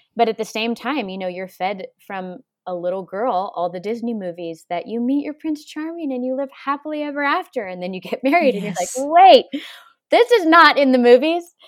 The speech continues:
Speaker 1: So I think we both took a lot of that in, and,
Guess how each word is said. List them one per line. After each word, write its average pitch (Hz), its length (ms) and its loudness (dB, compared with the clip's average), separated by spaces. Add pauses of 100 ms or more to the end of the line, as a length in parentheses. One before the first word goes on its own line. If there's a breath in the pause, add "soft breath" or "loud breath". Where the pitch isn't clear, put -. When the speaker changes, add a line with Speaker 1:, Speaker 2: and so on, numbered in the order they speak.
(360 soft breath)
Speaker 1:
So 320 160 6
I 320 120 6
think 339 260 -2
we 262 160 2
both 254 440 4 (140)
took 262 180 0
a 220 60 -2
lot 208 240 0
of 226 140 0
that 196 160 0
in, 208 340 -6 (180)
and, 185 400 -8